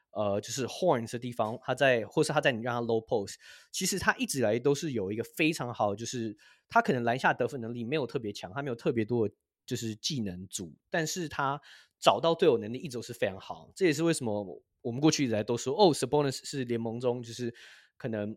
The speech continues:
除了 Jokic 以外第二好的，就是可以算是传球啊、组织型中锋这样子。对，那我觉得，OK，国王队其实刚刚 Michael 都讲到他的好处，呃，他们的强-，强处，那我也蛮同意，他们进攻打得很顺，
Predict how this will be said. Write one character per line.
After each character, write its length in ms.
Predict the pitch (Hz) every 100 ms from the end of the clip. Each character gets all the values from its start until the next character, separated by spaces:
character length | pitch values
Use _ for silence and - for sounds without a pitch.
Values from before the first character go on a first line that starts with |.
| _
除 260 | - - 156
了 60 | 156
Jokic 400 | 160 165 - 117
以 40 |
外 220 | 117 127
第 240 | 123 196 170
二 100 | 151
好 220 | 110 95
的， 420 | 104 95 92 87
就 160 | - 104
是 240 | 110 98
可 120 | -
以 40 | 117
算 160 | 120
是 220 | 113 117 - - -
传 220 | - 120
球 220 | 135 107 98
啊、 160 | 104
组 160 | - 98
织 140 | 117
型 180 | - 98
中 180 | 98 98
锋 220 | 104 92
这 100 | 98
样 120 | 87
子。 120 | 85 _ - _ _
对， 100 | 135
那 200 | 160 214
我 180 | 143 139
觉 120 | 143
得， 280 | 160 175 131 _ _
OK， 260 | - 127 120
国 160 | 117 151
王 100 | 180
队 120 | 190
其 120 | 135
实 120 | 131
刚 180 | 135 139
刚 120 | 151
Michael 60 | 156
都 120 | 135
讲 140 | 107
到 120 | 113 117
他 140 | 113
的 240 | 110 98 -
好 220 | - 95
处， 260 | - 113 -
呃， 260 | 123 117 113 _
他 160 | - 131
们 100 | 120
的 160 | 107
强-， 420 | - - - 101 -
强 280 | - 101 101
处， 260 | - 110 107
那 120 | 131
我 80 | 123
也 40 |
蛮 140 | 104 101
同 220 | 104 104
意， 160 | 107 101 - -
他 80 | 151
们 60 | 151
进 120 | 147
攻 120 | 143
打 120 | 165
得 60 | 202
很 140 | 92
顺， 340 | - - 123